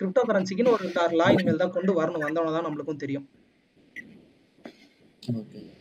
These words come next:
Speaker 2: இந்தியாவுல எந்த major பிளேயர்ஸ்லாம் இப்போ வந்து support பண்றாங்க பிட்காயின்?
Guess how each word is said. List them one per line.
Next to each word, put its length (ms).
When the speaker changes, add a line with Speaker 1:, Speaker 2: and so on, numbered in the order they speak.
Speaker 2:
இந்தியாவுல 720
எந்த 340
major 280
பிளேயர்ஸ்லாம் 460
இப்போ 200
வந்து 180
support 380
பண்றாங்க 420
பிட்காயின்? 480